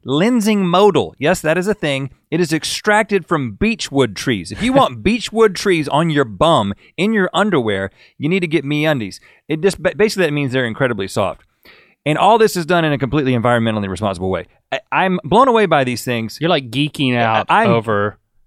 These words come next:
Speaker 1: I like
Speaker 2: underwear.
Speaker 1: when things are done well, but I would say this is underwear done perfectly. I'm not
Speaker 2: Well,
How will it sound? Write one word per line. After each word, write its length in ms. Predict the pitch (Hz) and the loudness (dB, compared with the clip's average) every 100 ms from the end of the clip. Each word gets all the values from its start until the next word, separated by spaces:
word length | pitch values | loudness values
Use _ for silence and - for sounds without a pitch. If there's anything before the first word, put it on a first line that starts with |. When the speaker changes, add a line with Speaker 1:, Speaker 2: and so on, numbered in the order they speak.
| _ | _
Speaker 1:
I 140 | 156 202 | 0 2
like 200 | 226 262 | 2 4
Speaker 2:
underwear. 160 | 220 208 | 4 4
Speaker 1:
when 80 | |
things 240 | 220 226 190 | 2 2 2
are 80 | 180 | 2
done 300 | 175 160 151 | 2 0 2
well, 280 | 165 123 - _ - | 2 2 -2 _ -4
but 140 | 123 | -2
I 160 | 135 196 | 2 2
would 120 | 190 | 2
say 220 | 147 127 | 0 -2
this 320 | 104 139 - | 0 -2 0
is 140 | 175 - 127 | -2 -2 -2
underwear 680 | 143 131 113 113 110 101 - 104 | 0 0 2 2 2 0 -6 -4
done 200 | 127 113 | -2 0
perfectly. 560 | 139 127 113 104 87 - | -2 -2 -4 -6 -8 -6
I'm 160 | 107 131 | -6 0
not 180 | 151 | 0
Speaker 2:
Well, 60 | 120 | 0